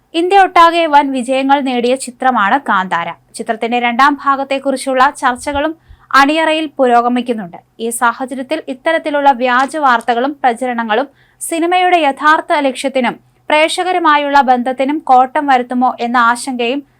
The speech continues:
നിലനിൽക്കുന്നുണ്ട്. ഇത്തരം വ്യാജ പോസ്റ്ററുകൾക്കെതിരെ നിയമ നടപടികൾ സ്വീകരിക്കുമോ എന്ന കാര്യത്തിൽ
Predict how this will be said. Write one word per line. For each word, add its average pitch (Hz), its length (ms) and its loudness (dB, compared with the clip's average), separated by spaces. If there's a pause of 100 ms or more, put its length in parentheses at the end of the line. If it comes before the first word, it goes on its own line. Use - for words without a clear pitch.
(120)
നിലനിൽക്കുന്നുണ്ട്. 240 840 0 (1300)
ഇത്തരം 392 380 2
വ്യാജ 330 340 4
പോസ്റ്ററുകൾക്കെതിരെ 311 1080 0
നിയമ 277 340 -2
നടപടികൾ 277 500 2
സ്വീകരിക്കുമോ 262 800 -2
എന്ന 247 180 -2
കാര്യത്തിൽ 240 500 2